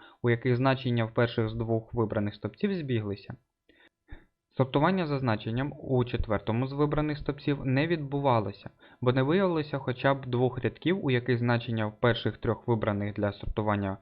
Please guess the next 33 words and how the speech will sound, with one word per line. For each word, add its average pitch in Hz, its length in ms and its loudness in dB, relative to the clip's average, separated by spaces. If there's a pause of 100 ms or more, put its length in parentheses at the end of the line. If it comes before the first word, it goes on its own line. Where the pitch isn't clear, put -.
(180)
стовпцях 156 540 0
збіглися. 107 580 -4 (1300)
Сортувати 151 520 0
можна 135 320 4
не 120 140 4
тільки 208 300 0
дані 127 240 2
в 120 60 -2
стовпцях, 110 400 -2
а - 120 0
й 180 60 2
дані 143 300 0
в 131 60 2
рядках. 127 420 -4 (1300)
Для 135 180 4
змінення 175 460 4
цього 127 260 2
режиму 120 360 0
сортування 196 520 0
потрібно 160 460 -2
у 131 140 2
вікні 131 520 0
сортування 113 840 -2
вибрати 175 440 2
кнопку 143 420 -2
«Параметри», 131 640 0 (460)
а 120 100 2
потім 220 340 0
у 143 100 2
вікні 143 400 -2
вибрати 131 540 2
відповідний 120 540 -2
перемикач. 113 640 -4